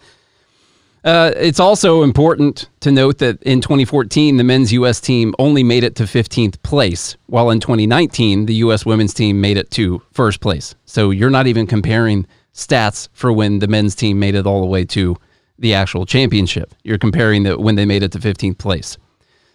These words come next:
So that means U S viewership in twenty fourteen was not even for the men's U S team in the championship game, unlike the case for the women's. The average attendance for a women's cup was twenty-two thousand people. The average attendance for the men's cup is forty-seven thousand.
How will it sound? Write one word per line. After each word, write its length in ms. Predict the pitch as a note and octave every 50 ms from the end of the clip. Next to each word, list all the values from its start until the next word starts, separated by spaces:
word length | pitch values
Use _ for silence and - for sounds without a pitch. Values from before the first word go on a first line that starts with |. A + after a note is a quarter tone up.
| _ _ _
So 100 | - C#3+
that 100 | E3 F3+
means 160 | D#3+ D#3 A#2+
U 140 | C3+ C#3+ C#3
S 100 | B2+ -
viewership 480 | B2 A#2 B2 B2+ - - B2 A2+ -
in 80 | A2 G2+
twenty 200 | - - A#2+ A2
fourteen 680 | - C#3 A#2+ - - - E3 F3+ D3+ B2+ B2 C3 D3 - _ _ _ _ _ _ _ _ _
was 160 | - A#2+ A2
not 240 | B2+ B2+ C3 C3 -
even 240 | - B2+ C3 C3 A#2
for 80 | - B2+
the 80 | A#2
men's 300 | A#2 A#2 A2+ A#2 A2+ G2+
U 120 | A2 A#2 A2+
S 120 | A2 -
team 180 | - A#2 G#2+ G2+
in 60 | G2
the 60 | F2+
championship 480 | F#2 D#3+ G#3 G3+ F#3+ F#3 - - E3+ C#3
game, 320 | D3+ D3+ D3+ D3+ D3 - -
unlike 320 | D#3 E3+ F3 D3+ C#3 C3
the 80 | - A2+
case 220 | - A2+ G#2 G2
for 80 | - G2
the 100 | G2 G2+
women's. 420 | A2 C#3 F#3 G#3 G#3+ A3+ - - - _ _ _ _ _ _ _ _ _ _ _ _ _ C#3
The 120 | D3 F3
average 200 | F#3 D#3+ D#3 A#2+
attendance 540 | B2+ - - D3+ G3+ A3 G3+ A3+ A#3 A3+ -
for 140 | - E3 D#3+
a 80 | D3+
women's 320 | C3 C#3+ D#3+ E3 D3 B2+ -
cup 260 | - D#3+ E3+ - -
was 100 | C3 G#2
twenty-two 460 | - - E3+ D#3+ D#3+ C#3+ - C#3+ C3
thousand 340 | - C#3+ B2+ C3+ A#2+ A#2+ G2+
people. 360 | A#2+ B2 C#3 F3 F#3 - - _ _
The 140 | C3+ B2+ C3
average 160 | C3 C3+ A#2
attendance 360 | A2 - C3+ C3+ C3+ B2+ A2
for 100 | - B2
the 80 | G#2+ G#2
men's 280 | A2 A#2 C3 C#3+ C3
cup 240 | - - B2+ - -
is 100 | B2+ G#2
forty-seven 600 | - - B2+ A#2 A2+ G#2+ - - A2+ A2 A2+ A#2 A2
thousand. 400 | A#2 A2+ A2 B2+ D3 G3 G#3+